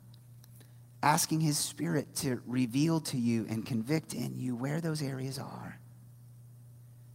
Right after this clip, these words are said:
And then get some boundaries in place. Spend some time just listening to God. He'll tell you. He'll convict you.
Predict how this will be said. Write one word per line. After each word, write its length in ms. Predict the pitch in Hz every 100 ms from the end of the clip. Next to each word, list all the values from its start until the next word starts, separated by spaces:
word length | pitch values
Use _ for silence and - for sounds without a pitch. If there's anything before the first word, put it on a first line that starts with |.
| - - - - - - -
And 120 | 127 160
then 120 | 156
get 180 | 156 -
some 140 | 156
boundaries 500 | 139 156 143 - -
in 60 | -
place. 460 | - - - - - - - - - - - - - - -
Spend 340 | - - 156 160
some 120 | 151
time 280 | 147 147 143
just 240 | - -
listening 320 | 147 - 147
to 80 | 123
God. 400 | - - - - - - -
He'll 80 | 277
tell 260 | - 180 190
you. 180 | 226 214 - - - - - - - - - - - - - - - - - - - - - - - -
He'll 100 | 208
convict 460 | 254 170 156 -
you. 240 | 160 196